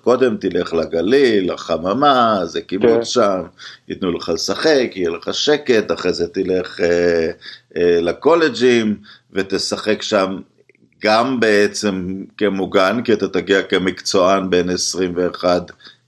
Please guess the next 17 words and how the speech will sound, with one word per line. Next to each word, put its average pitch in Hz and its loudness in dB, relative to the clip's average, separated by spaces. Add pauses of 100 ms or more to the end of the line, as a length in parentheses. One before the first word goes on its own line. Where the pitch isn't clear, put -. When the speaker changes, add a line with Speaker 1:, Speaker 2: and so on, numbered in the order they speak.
Speaker 1:
כאילו 95 4 (200)
פרשמן, 92 0 (400)
ובגלל 87 -2
זה 92 2
קצת, - -4
אה, 87 2
פיתחנו 90 -2
אולי 87 0
ציפיות 85 -4
מוגזמות 87 -4 (460)
לגבי, 82 0
אה, 78 2 (160)
שני 98 -2
השחקנים 87 0
האלה 82 0 (120)
ב-, 80 -4
בזמנם. 82 -2